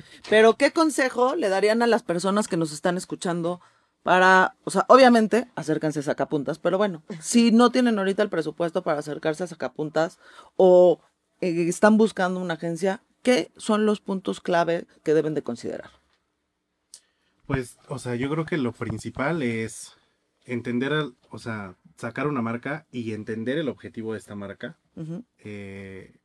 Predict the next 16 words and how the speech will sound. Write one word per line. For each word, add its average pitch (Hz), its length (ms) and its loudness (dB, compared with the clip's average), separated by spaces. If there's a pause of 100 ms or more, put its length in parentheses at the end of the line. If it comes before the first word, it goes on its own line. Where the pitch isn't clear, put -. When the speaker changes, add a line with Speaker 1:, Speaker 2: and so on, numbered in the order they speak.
(300)
Speaker 3:
cuál 123 260 -4
es 123 260 -6
como 104 540 -8
su 120 180 -10
valor 113 360 -4
agregado, 113 640 -6 (360)
porque 110 260 -14
ahorita 113 260 -6
ya 117 380 -4 (260)
podríamos 120 440 -4
decir 120 280 -8
que 110 120 -12
ya 117 160 -6
todo 120 180 -6
está 104 220 -14
hecho, 151 320 -16